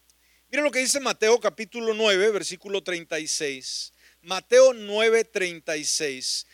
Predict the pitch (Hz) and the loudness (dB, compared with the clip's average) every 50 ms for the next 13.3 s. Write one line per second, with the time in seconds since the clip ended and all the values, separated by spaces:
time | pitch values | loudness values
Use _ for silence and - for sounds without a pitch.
0 | - - _ _ - 214 220 - - 220 220 202 - - - 202 220 214 - - | -20 -20 _ _ -6 -4 0 2 4 4 2 2 0 -6 -6 -4 -4 -4 -4 0
1 | 220 233 220 220 214 214 208 214 202 170 185 214 240 294 330 320 320 302 302 262 | 2 2 2 2 0 2 2 2 2 2 2 4 4 6 4 4 -4 -6 -8 -8
2 | 247 233 208 - - 202 175 - 214 202 175 165 170 190 202 - 196 175 170 175 | -8 -8 -8 -8 -10 -10 -10 -10 -8 -6 -4 -4 -4 -4 -4 -4 -6 -6 -6 -6
3 | 180 196 208 208 208 208 202 - 208 196 - - 220 202 175 - - 175 170 170 | -8 -6 -2 -2 -2 -2 -2 -6 -8 -8 -8 -8 -8 -10 -10 -12 -12 -14 -14 -16
4 | 165 156 156 156 - - - 196 196 196 196 196 196 180 214 247 285 311 311 320 | -18 -20 -20 -20 -20 -12 -4 -4 -4 -2 0 -2 -2 0 2 2 2 2 0 -10
5 | 302 277 269 247 196 _ - 202 - - - 254 262 254 208 190 165 - - 190 | -10 -12 -12 -12 -12 _ -12 -12 -10 -10 -8 -6 -6 -4 -4 -4 -4 -4 -6 -6
6 | 185 - - - 196 185 202 226 226 202 202 208 226 226 208 196 196 196 196 - | -6 -6 -6 -8 -6 -6 -6 -6 -4 0 0 2 2 0 -2 -4 -12 -14 -10 -10
7 | - 175 170 147 147 180 151 - - - _ - 185 190 208 202 190 160 - 165 | -10 -10 _ _ -20 -14 -10 -10 -10 -10 _ -10 -8 -8 -8 -12 -16 -18 -14 -14
8 | 151 160 165 185 226 254 - _ _ - - _ _ 147 143 208 220 208 190 170 | -14 -14 -12 -10 -10 -10 -12 _ _ -20 -20 _ _ _ 4 6 6 6 4 2
9 | 165 160 _ - 185 185 185 190 196 190 185 175 165 147 165 190 202 220 269 302 | -2 -4 _ -2 -2 -2 0 0 0 2 2 0 0 0 2 2 2 2 2 -2
10 | _ _ _ _ _ _ _ _ - 320 330 330 - - 294 294 285 277 247 226 | _ _ _ _ _ _ _ _ 2 2 2 2 2 -2 0 2 2 2 2 2
11 | 208 202 - - - - 214 214 220 220 226 214 - 214 202 - - 165 160 147 | 2 0 0 0 -2 0 0 -2 -4 -4 -6 -8 -6 -4 -4 -4 -4 -6 -6 -8
12 | - - 220 226 247 240 202 240 - - 254 233 226 214 - 202 190 190 196 202 | -4 -4 -4 -4 -4 -8 -8 -8 -4 -2 -2 0 -2 -2 -2 -4 -2 0 0 0
13 | 208 214 226 240 254 _ | 0 -2 -4 -4 -6 _